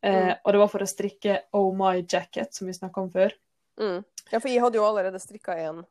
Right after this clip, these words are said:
Speaker 2: med
Speaker 1: Mm.
Speaker 2: håndfarga garn i de s-, de, eh, spranga.
Speaker 1: Ja, stemmer det.
Speaker 2: Mm.
Speaker 1: Eh, og dette garnet som jeg bestilte, som jeg så på nett da,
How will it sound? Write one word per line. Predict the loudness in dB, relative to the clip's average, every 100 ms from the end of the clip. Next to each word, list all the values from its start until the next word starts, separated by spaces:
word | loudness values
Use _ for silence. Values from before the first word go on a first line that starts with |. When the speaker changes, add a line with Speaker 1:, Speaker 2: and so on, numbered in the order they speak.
| _
Speaker 2:
med | 2
Speaker 1:
Mm. | 4
Speaker 2:
håndfarga | 4 2 -4 -4 -4
garn | -4 -4 -6 -8
i | -6 -4
de | -4 -4
s-, | -6 -12 -6
de, | -6 -6 _
eh, | -8 -8 -8 -10 -16 _ -12 -12 _ _ _
spranga. | 0 4 6 4 0 -2 _ _ 4
Speaker 1:
Ja, | 6 4 -6
stemmer | -4 0 2
det. | 2
Speaker 2:
Mm. | -2 -6 _ -20 -20 -20 _ _ _ _ _ -2
Speaker 1:
Eh, | 2 4 4 2 2 0 -4 _
og | 0 2
dette | 4 4
garnet | 6 6 6 2
som | 2
jeg | 2 2
bestilte, | 0 -4 -6 -4
som | 0
jeg | 0
så | 2 2 2
på | 0 0
nett | 2
da, | 6